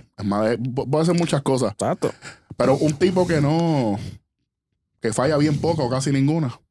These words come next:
Speaker 1: regresó esta semana a, a la Grande Liga otra vez.
Speaker 2: ¿Quién es ese?
Speaker 1: Eh, nuestro querido amigo Mikey, Mike Trout. Y vamos a ver el primer turno de Mike Trout, regresando.
Speaker 2: Primer lanzamiento, ¿verdad?
Speaker 1: No, dos y dos.
Speaker 2: Ah.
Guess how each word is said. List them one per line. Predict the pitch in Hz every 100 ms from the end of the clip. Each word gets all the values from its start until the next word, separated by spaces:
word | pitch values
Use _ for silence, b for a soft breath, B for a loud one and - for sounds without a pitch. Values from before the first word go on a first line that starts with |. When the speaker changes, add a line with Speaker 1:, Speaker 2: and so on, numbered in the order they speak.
| _ -
Speaker 1:
regresó | 107 107 101 139
esta | 147 147
semana | 143 143 151 139 113 107 _ _ _ _ _ _ -
a, | 101 98 90 85 - _ _ _ _ _ _ _
a | 104
la |
Grande | 101 110 127
Liga | 127
otra | 123 120
vez. | 151 160 147 _
Speaker 2:
¿Quién | - 104
es | 117
ese? | 98 95
Speaker 1:
Eh, | 95 -
nuestro | 101 101
querido | 101 113
amigo | 123 127
Mikey, | 120 147 - 110 -
Mike | 110 120 -
Trout. | 151 170 - _ _ _ _ B B B B -
Y | 120
vamos | 110 135
a | 143
ver | 143
el |
primer | 135 127 127
turno | 127 127
de | 117
Mike | 101
Trout, | 92 - _ -
regresando. | 95 85 - - - _ _ _ _ _
Speaker 2:
Primer | - 95
lanzamiento, | 131 135 127 147
¿verdad? | 98 123 - _ _ _ _ _ _ _ -
Speaker 1:
No, | 120 -
dos | 110
y |
dos. | 101
Speaker 2:
Ah. | -